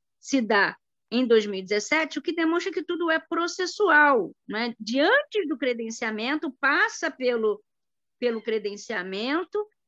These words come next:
e chega na necessidade daquilo que eu chamei de dimensão regulatória, de um recredenciamento, né? E de avaliações constantes e de autoavaliações constantes, né? Então, é, só pra deixar claro, a gente tá se referindo aqui,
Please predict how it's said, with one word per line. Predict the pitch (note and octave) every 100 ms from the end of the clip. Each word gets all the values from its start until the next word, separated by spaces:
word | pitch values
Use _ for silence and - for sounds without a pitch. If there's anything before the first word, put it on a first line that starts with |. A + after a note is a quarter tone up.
| _ D#4
e | G4
chega | - E4+ E4 F4+
na | F4+
necessidade | F4+ E4+ D4+ D4+ A#3+ C4+ F4+ G4 C4 G3+ G3+
daquilo | G3+ A3+ A#3
que | B3+
eu |
chamei | A#3+ B3 A3
de | G#3+
dimensão | A3+ G#3+ G#3+ A3
regulatória, | A3 G3 F3+ - D4 D4+
de | B3
um | C#4
recredenciamento, | C4 E4 G#4 G4+ G4+ - G4+ G4 D4 C#4+ _ _ _ _ _
né? | C4 D#4
E | D4+
de | C4+ F4
avaliações | E4 E4+ E4 D#4+ E4 F#4 G4+ - _ _ _ -
constantes | F#4 A4+ - - F4 F#4 D4+ A#3
e | B3+
de | A#3+ C#4
autoavaliações | D#4 G#4 G4+ D4+ C4 A#3+ A#3 A3 G#3 - G3+ G3 -
constantes, | F3 F3 - E3 A2+ - -
né? | F#3 A#3+ C#4+ _ _ _ -
Então, | A3+ - C4 E4 G4+ C4+ F#3+ -
é, | G#3+ G#3+ G#3
só | G3+ C4+
pra | D4 E4+
deixar | E4 - F4
claro, | D#4+ D4 C#4 B3+ G3+
a | F#3+
gente | G#3+ A#3
tá | C#4
se | C4+ C4
referindo | C4+ C4 A#3+ A#3 G#3
aqui, | G#3 - C4+ E4+ C#4+ E3